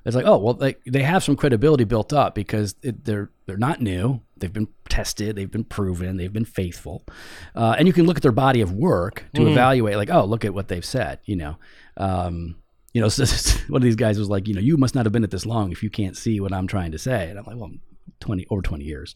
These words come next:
Speaker 2: Mm-hmm,
Speaker 1: uh, which
Speaker 2: mm-hmm.
Speaker 1: doesn't make me right, by the way, I said. That
Speaker 2: Yeah.
Speaker 1: doesn't, <laughs> that doesn't mean I'm wise, but, uh, I don't,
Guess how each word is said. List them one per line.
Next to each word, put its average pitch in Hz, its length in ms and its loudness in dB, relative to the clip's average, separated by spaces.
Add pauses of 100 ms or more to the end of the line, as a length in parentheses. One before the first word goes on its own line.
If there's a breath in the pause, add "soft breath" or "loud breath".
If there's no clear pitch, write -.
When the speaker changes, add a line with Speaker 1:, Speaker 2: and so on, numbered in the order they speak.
(120)
Speaker 2:
Mm-hmm, 127 340 0
Speaker 1:
uh, 101 100 2
which 123 120 0
Speaker 2:
mm-hmm. - 20 0
Speaker 1:
doesn't 131 160 6
make 113 120 2
me 98 80 2
right, 135 260 4
by - 120 -6
the 139 100 -10
way, - 280 -14
I - 60 -14
said. - 300 -12
That 131 100 0
Speaker 2:
Yeah. 120 80 4
Speaker 1:
doesn't, 120 380 6
<laughs> - 120 2
that - 80 2
doesn't 127 220 2
mean 127 120 4
I'm 101 100 0
wise, 113 420 2 (560 loud breath)
but, 98 260 0
uh, 101 200 0
I - 20 -2
don't, - 240 -8